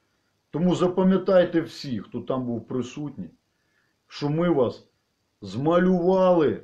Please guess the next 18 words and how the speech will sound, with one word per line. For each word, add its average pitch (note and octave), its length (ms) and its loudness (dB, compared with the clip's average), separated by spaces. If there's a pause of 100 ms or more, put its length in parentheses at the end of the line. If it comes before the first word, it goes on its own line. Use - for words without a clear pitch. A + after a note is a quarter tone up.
(120)
всіх. F#3 640 0 (560)
І F3 460 0
хто F#3+ 480 2
буде F3 340 0
казати, E3+ 540 2
що D#3+ 160 -4
я G3 200 4
там, F3+ 260 0 (300)
там F3+ 300 2 (100)
випадково, F#3 840 2
там, E3 200 0
чи F3 160 -2
плюсик G#3 540 0
я F#3+ 100 4
там F#3 200 2
десь F3 240 0
неправильно E3 600 2
поставив. C#3 560 -2